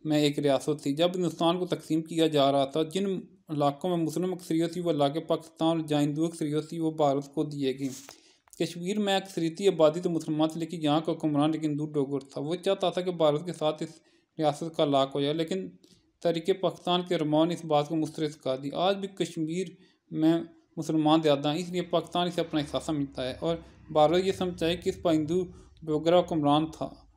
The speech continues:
जो भारत से का लाक करना चाहता, इसलिए ये भारत का हिस्सा है। क्या में पाकिस्तान के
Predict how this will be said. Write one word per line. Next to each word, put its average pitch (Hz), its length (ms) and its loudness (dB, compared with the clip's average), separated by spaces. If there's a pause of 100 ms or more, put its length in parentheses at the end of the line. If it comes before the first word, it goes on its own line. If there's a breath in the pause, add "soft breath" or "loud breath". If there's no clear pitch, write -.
(260)
जो 160 120 -4
भारत 165 280 6
से 160 260 6
का 175 60 2
लाक 147 280 4
करना 139 240 0
चाहता, 131 300 -4
इसलिए 175 380 -2
ये 175 240 0
भारत 143 280 4
का 151 140 2
हिस्सा 131 300 -2
है। 120 160 -12 (560 soft breath)
क्या 180 120 0
में 202 180 -2
पाकिस्तान 185 460 2
के 185 80 2